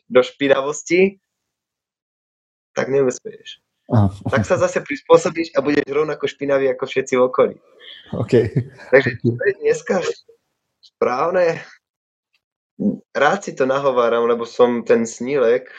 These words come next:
Speaker 1: v tomto, v tomto sme možno podobní, rád si to nahováram, že mal by som vždy držať svoje slovo, preto sa nesnažím sľubovať, čo nedokážem splniť.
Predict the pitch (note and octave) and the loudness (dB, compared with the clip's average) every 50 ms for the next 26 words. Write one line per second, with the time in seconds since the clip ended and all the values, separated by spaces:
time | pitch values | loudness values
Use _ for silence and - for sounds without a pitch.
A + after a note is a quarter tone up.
0 | - - A#2+ A2+ G#2+ - - G#2+ - - - B2 A#2+ A#2+ A#2+ B2+ A#2 - B2+ B2 | -18 -14 -14 -14 -14 -14 -16 -18 -10 -2 0 0 0 0 -2 -6 -4 -2 -2 -2
1 | A#2+ - C3 A#2+ B2+ B2+ B2 B2 B2+ B2+ B2 A#2+ - C#3 C#3 C#3 A#2 A2 G#2+ A2 | -2 -4 -6 -2 -2 -2 0 0 -2 -2 -2 -2 -2 0 0 0 0 0 0 2
2 | A2+ A#2 B2+ C3 - C3+ - A#2+ A#2 A#2 B2+ B2 A#2 A#2 A2+ A2 G#2+ A2 A2 A2 | 2 2 0 -2 -6 -6 -4 -4 -2 0 0 0 0 2 0 0 0 -2 -2 0
3 | A2+ A#2 A2+ A2 A#2 - - A2+ G#2 G2 F#2 - _ _ _ _ _ _ _ _ | 0 0 0 0 -2 -4 -2 0 0 0 -2 -6 _ _ _ _ _ _ _ _
4 | _ _ _ - - A2+ A2+ A#2 A#2+ A#2+ A#2 A2+ A#2+ A2 - - A2+ A2+ A2+ G#2+ | _ _ _ -6 -6 -4 -2 -2 0 0 0 0 0 -2 -2 0 2 2 2 2
5 | - - B2 B2 A#2 G#2+ G2+ G2 - G2+ G#2 - A2+ A2+ - A2 G#2+ A2+ A2+ - | 2 0 0 2 2 2 0 -2 0 0 0 0 0 0 0 0 0 -2 0 0
6 | A2+ A2+ A2+ A2 G#2 - - B2+ B2+ B2+ C3+ C3 A#2+ A2 G2+ - - - - - | 0 0 0 -2 -4 -4 -4 -4 -2 0 2 2 2 2 0 -2 -6 -16 -16 -12
7 | - - - - - _ _ - - C3+ B2+ B2+ B2 A#2+ A#2 A2+ - A#2+ A2+ A2+ | -12 -12 -12 -14 -16 _ _ -2 0 2 2 2 0 0 -2 0 0 0 0 0
8 | A2+ A2 G#2+ - _ - C#3 C#3+ A#2 A2 A2+ B2+ B2+ - - - | -2 -4 -6 -4 _ 0 0 2 2 0 -2 -2 -4 -8 -16 -18